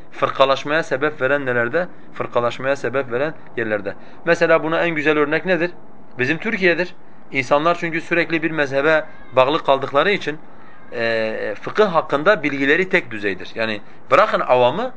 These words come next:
hocalar dahi böyledir. Birçok konuda ikinci bir görüş, hadis, sünnetten bir haberdirler. Elbette bizim bun-, bunu bunlara öğretmemiz bizim üzerimize gereklidir. Ama işte o öğretirken veya onlarla karşılaştığımızda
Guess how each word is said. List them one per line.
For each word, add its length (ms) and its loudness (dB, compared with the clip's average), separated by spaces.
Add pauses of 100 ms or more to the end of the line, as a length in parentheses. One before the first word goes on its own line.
hocalar 480 4
dahi 260 2
böyledir. 380 -8 (320)
Birçok 380 2
konuda 280 2
ikinci 380 -2
bir 60 -2
görüş, 420 4
hadis, 500 2
sünnetten 960 0
bir 100 2
haberdirler. 600 2 (460)
Elbette 460 4
bizim 240 0
bun-, 300 -4
bunu 220 2
bunlara 320 6
öğretmemiz 540 0
bizim 220 -4
üzerimize 480 4
gereklidir. 600 2
Ama 380 4 (240)
işte 180 0
o 100 4
öğretirken 720 2 (460)
veya 220 6
onlarla 500 2
karşılaştığımızda 1080 2